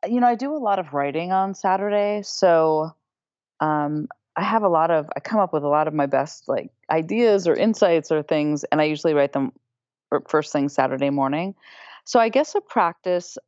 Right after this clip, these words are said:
I would say that would probably make a s-, smoother transition is to, like,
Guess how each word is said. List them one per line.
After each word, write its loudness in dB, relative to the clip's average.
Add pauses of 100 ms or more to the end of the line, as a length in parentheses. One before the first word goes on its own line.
I 2
would -4
say -2
that -2
would -4
probably -4
make -2
a -8
s-, -10
smoother 0
transition -2 (560)
is 4
to, 2
like, 2